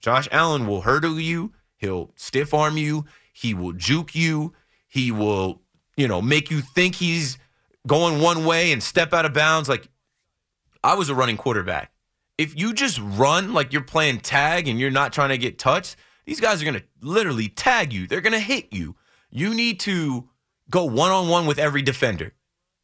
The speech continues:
And in that moment, right, like, watch, watch Saquon run. And I know Saquon and Daniel Jones are completely different guys, athletes,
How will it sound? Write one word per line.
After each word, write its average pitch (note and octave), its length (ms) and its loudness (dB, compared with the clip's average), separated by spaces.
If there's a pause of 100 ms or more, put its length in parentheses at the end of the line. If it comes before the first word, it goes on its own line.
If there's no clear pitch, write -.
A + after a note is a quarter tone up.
(540)
And C3+ 340 2
in F3+ 220 0
that F#3 180 4
moment, G3 400 2
right, - 180 2
like, D3+ 160 0
watch, G3+ 320 0
watch - 180 0
Saquon C#3 580 0
run. G2 240 0 (160)
And G3+ 120 4
I A3 120 2
know G#3+ 100 2
Saquon F#3 460 0
and C3 100 -2
Daniel D#3 240 0
Jones C#3+ 240 0
are A#2 60 -4
completely G3+ 560 -2
different E3+ 400 0
guys, D#3+ 380 2
athletes, F3+ 540 0